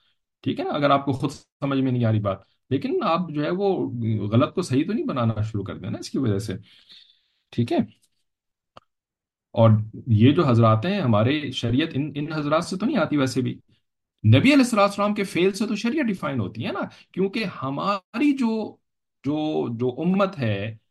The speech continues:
उम्मत मुहम्मदिया सल्लल्लाहु अलैहि वसल्लम,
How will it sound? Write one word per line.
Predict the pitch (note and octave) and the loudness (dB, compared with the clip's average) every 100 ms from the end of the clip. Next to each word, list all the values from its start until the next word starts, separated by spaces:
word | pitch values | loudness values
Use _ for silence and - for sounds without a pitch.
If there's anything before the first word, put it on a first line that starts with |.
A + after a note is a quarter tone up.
| _ _ C#3+ | _ _ -4
उम्मत | E3 E3+ E3+ | -2 -4 -4
मुहम्मदिया | C3+ A#2 C#3+ D#3 F#3+ G#3 | -4 -4 -4 -2 -2 -2
सल्लल्लाहु | F3 C#3 B2+ B2 | -4 -4 -2 0
अलैहि | A#2 A2+ G2 F#2+ | 0 0 -2 -4
वसल्लम, | F#2 G#2+ C#3+ | -4 -2 -2